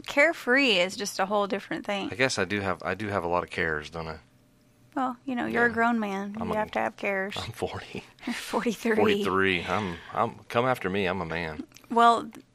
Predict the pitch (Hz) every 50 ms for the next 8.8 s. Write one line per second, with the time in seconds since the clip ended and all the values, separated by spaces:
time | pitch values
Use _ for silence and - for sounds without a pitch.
0 | _ _ _ _ _ _ _ _ _ _ _ - 240 240 262 269 277 302 285 -
1 | - - 240 226 226 226 220 - - 220 226 214 - 214 214 208 220 226 - -
2 | - - 214 208 202 233 214 220 220 233 214 - - - 214 - - - 208 202
3 | 196 190 - - 202 202 202 196 196 190 185 185 185 185 190 196 190 190 185 180
4 | - 240 - _ - - - - - - - - _ _ _ _ _ _ _ _
5 | _ _ - 214 208 226 233 247 247 - - - - 247 233 220 214 214 214 208
6 | 208 208 - - 220 208 190 196 196 190 - - 196 190 185 190 190 190 190 185
7 | - - - 202 190 190 - - 190 185 180 175 175 185 190 190 - - - -
8 | - - - - - - - - - - - 220 220 - -